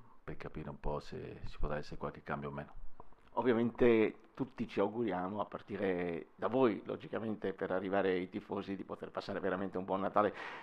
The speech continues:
Speaker 2: per, eh, festeggiare questo anno favoloso.
Speaker 1: Ma comunque vada, credo quest'anno sarà ricordato per un anno bello, e mi auguro ci sia anche una bella prestazione sabato e poi magari anche,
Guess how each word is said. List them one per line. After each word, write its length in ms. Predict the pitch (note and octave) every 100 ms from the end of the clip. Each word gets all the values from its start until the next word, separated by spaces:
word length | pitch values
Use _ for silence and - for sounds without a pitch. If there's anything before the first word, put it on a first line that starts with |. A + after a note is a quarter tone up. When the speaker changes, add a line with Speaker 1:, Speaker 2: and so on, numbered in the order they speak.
| -
Speaker 2:
per, 220 | - B2+ A#2+ B2+
eh, 440 | C3 B2+ A#2+ A2+ -
festeggiare 640 | C#3 A#2+ - G2+ C3+ B2+ A#2
questo 300 | A2 - F#2+
anno 380 | G2+ G2 F#2+ -
favoloso. 600 | - F#2 F2 E2 D#2 - - - - - - - - - - - - - - - - -
Speaker 1:
Ma 180 | - -
comunque 340 | D2+ D#2+ E2+
vada, 340 | E2+ G#2+ F2+
credo 360 | E2 F2 F2 E2
quest'anno 400 | D#2+ - E2 F2
sarà 280 | - E2 E2
ricordato 920 | D#2+ E2 D#2+ D#2+ D#2 D#2+ D#2 D2+ C#2+
per 120 | D#2 D#2+
un 140 | E2
anno 800 | E2 D#2+ E2 D#2+ D#2 D#2 D2+ C#2+
bello, 580 | D#2 E2+ F#2 F#2+ C3 -
e 580 | - E2+ D#2+ D#2 D2 C#2+
mi 160 | D#2 F#2+
auguro 300 | F#2+ F#2 F2+
ci 140 | F2
sia 240 | - G2+ F2
anche 340 | F2 F#2 E2+
una 160 | E2+ E2+
bella 220 | E2+ E2+
prestazione 480 | F2 - E2 F2+ E2
sabato 520 | B2+ C3 C#3 C#3 C3
e 100 | F#2
poi 300 | - F#2 F2
magari 380 | E2+ F2 F2 E2+
anche, 560 | E2+ - E2+ E2 D#2